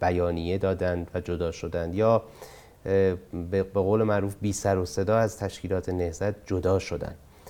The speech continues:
این، اه، مسئله رو به ذهن متبادر می‌کرد که انگار در زمان دبیر کلی آقای مهندس توسلی رویهٔ نهضت داره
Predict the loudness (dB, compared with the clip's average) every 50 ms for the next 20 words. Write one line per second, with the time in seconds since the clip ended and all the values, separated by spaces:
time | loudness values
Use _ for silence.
0 | -20 -20 -20 -20 -20 -20 _ -2 2 2 4 4 4 2 0 -2 0 0 2 2
1 | 2 2 2 2 2 0 0 -2 -4 -6 -8 -10 -10 -8 -2 0 0 0 0 -2
2 | -4 0 0 2 2 2 2 0 0 0 2 2 2 2 2 0 -2 0 0 0
3 | 2 2 2 2 2 2 0 0 -2 -2 -2 -2 -2 -2 -2 -4 -4 -2 -2 0
4 | 0 0 0 0 2 2 2 2 2 0 0 -2 0 0 0 0 2 2 0 0
5 | 0 0 0 0 -2 -2 -4 -4 -4 -4 -2 -2 -2 -2 0 0 0 0 0 0
6 | 0 0 0 0 0 -2 -4 -6 -14 -20 -20 -20 -20 -20 -20 -20 -20 -20 _ -2
7 | 0 2 2 2 0 -2 -2 -2 -2 0 0 -2 -4 -4 -4 -4 -2 -2 -2 -2
8 | -2 -2 -2 -4 -4 -6 -8 -8 -4 0 2 2 2 2 2 0 0 0 0 0
9 | 0 0 0 0 -2 -2 -2 -2 -2 -2 -2 -2 -2 -2 0 2 0 0 0 -2